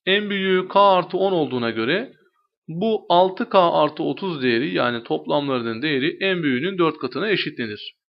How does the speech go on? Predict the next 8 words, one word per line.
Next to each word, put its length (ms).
Dört 300
parantezin 540
içerisine 540
dağıtıldığında 880
altı 400
k 240
artı 340
otuz, 400